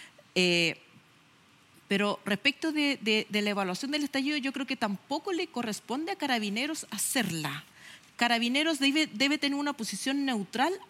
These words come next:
respecto de las evaluaciones políticas. Carabineros es una fuerza de apoyo al Estado, es el poder, eh, en, en este caso, de auxilio a la justicia para investigar y sancionar delitos, y en otro caso para controlar el orden público, y eso tiene,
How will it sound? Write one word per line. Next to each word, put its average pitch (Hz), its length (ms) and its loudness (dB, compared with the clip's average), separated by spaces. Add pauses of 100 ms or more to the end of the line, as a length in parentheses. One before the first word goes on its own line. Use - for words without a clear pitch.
(160)
respecto 285 580 -4
de 330 80 0
las 302 120 2
evaluaciones 269 680 -2 (100)
políticas. 349 580 -6 (260)
Carabineros 226 680 2 (140)
es 285 240 2
una 240 220 0
fuerza - 440 -2
de 190 160 0
apoyo 277 760 -2 (560)
al 196 180 2
Estado, 170 500 0
es 170 120 -4
el 165 80 -6
poder, 165 340 -2
eh, 160 240 -2
en, 165 140 -2
en 170 180 0
este 202 240 0
caso, 220 440 -2 (580)
de 151 180 0
auxilio 175 800 -2
a 277 80 0
la 294 100 2
justicia 330 600 -2
para 160 140 -4
investigar 143 500 -2
y 226 40 -2
sancionar 262 420 -4
delitos, 285 420 -4
y 175 80 -4
en 175 80 -2
otro 190 160 -8
caso 233 200 -6
para 226 200 -2
controlar 180 440 -4
el 233 140 -4
orden 247 220 -4
público, 320 400 -4
y 277 80 -4
eso 285 200 -6
tiene, 285 380 -4